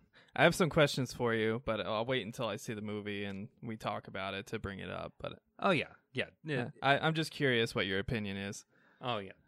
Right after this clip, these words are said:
Speaker 2: Uh,
Speaker 1: Um,
Speaker 2: th-, this movie is definitely worth the price of admission.
Speaker 1: You know what? Screw it. I'm gonna ask the question anyway.
Speaker 2: Yeah.
Speaker 1: Do you, do you think it would have been better if they had just gone the Miles Morales route from the beginning and just, since Par-,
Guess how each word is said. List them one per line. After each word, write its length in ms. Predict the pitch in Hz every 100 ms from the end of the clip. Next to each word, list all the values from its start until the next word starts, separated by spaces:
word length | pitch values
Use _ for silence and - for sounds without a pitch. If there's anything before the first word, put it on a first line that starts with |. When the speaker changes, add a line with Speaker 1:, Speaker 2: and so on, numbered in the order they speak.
| -
Speaker 2:
Uh, 60 | 160
Speaker 1:
Um, 380 | 135 107 98 117
Speaker 2:
th-, 100 | -
this 240 | 151 170 -
movie 340 | 180 214 190
is 120 | 170
definitely 800 | 131 175 175 180 170 156 151 139
worth 460 | 113 101 120 131 -
the 100 | 127
price 300 | - 123 117
of 100 | 107
admission. 500 | 104 101 95 90 85 131
Speaker 1:
You 40 |
know 60 | 156
what? 140 | - - -
Screw 260 | - 170 165
it. 60 |
I'm 80 | 139
gonna 140 | 135 120
ask 200 | 120 -
the 40 |
question 280 | 127 113 104
anyway. 300 | 107 95 90 - _ -
Speaker 2:
Yeah. 180 | 120 -
Speaker 1:
Do 80 | 139
you, 180 | 147 147 _
do 40 | 139
you 120 | 143
think 240 | 175 170
it 100 | 165
would 180 | 123 135
have 140 | 147 127
been 360 | 139 143 151
better 360 | 135 123 135 143
if 180 | 117 -
they 140 | 110
had 120 | 117
just 200 | 113 117
gone 440 | - 101 110 120 131 _
the 60 | 123
Miles 280 | 110 110 107
Morales 400 | 110 110 117 - -
route 260 | 107 117
from 140 | - 110
the 60 |
beginning 400 | 104 104 110 139 139 _
and 100 | 113
just, 220 | 110 - _ _
since 260 | - 139 131
Par-, 220 | - 131